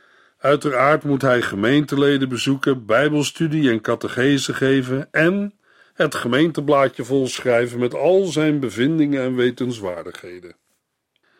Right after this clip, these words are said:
Ja, en hij kan natuurlijk niet op zondag aankomen met een verhaal dat er vandaag geen preek is, omdat hij van de week zo druk is geweest. Daarbij is het dan niet te hopen dat hij ook nog een gezin heeft,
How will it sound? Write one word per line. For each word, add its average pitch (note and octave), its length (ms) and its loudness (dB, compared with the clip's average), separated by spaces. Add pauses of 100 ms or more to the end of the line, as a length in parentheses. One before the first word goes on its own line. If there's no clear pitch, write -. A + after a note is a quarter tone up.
(180)
Ja, G#2 420 2
en C3 100 2
hij C#3 120 2
kan E3 180 2
natuurlijk F3+ 420 2
niet G#3 220 -2
op F#3 120 0
zondag G3+ 460 0
aankomen F#3 680 2
met F3 200 2
een D#3+ 100 0
verhaal D#3+ 520 2
dat E3+ 200 0
er D#3+ 100 2
vandaag D#3 520 2
geen G3+ 320 0
preek F3 360 2
is, F#3 280 -4
omdat E3+ 420 0
hij D3+ 160 2
van C#3 200 0
de C3 80 2
week A2 240 0
zo F3 200 2
druk G#3 280 0
is B2+ 200 0
geweest. F#2 520 -10 (800)
Daarbij A#2 380 2
is A#2+ 180 0
het A#2 100 -4
dan A#2+ 220 2
niet D#3 180 2
te - 80 0
hopen C#3 400 2
dat C3+ 180 -2
hij C#3 120 -2
ook E3 200 0
nog B2+ 200 0
een A2+ 120 -4
gezin C#3 380 0
heeft, G#2 460 -8